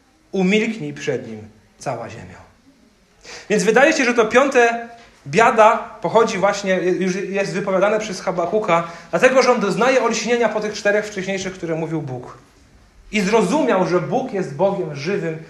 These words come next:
i zaangażowanym. I on patrzy na bożki, które czci Babilon, i mówi: Biada temu Babilonowi, który czci bożki. Marne i martwe bóstwa,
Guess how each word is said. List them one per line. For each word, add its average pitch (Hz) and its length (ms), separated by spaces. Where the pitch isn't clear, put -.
i 151 60
zaangażowanym. 135 800
I 208 60
on 214 120
patrzy 269 340
na 220 140
bożki, 262 380
które 208 220
czci 190 220
Babilon, 151 540
i 175 80
mówi: 208 300
Biada 190 520
temu 151 260
Babilonowi, 131 640
który 127 220
czci 131 260
bożki. - 460
Marne 202 680
i 135 100
martwe 127 580
bóstwa, 120 520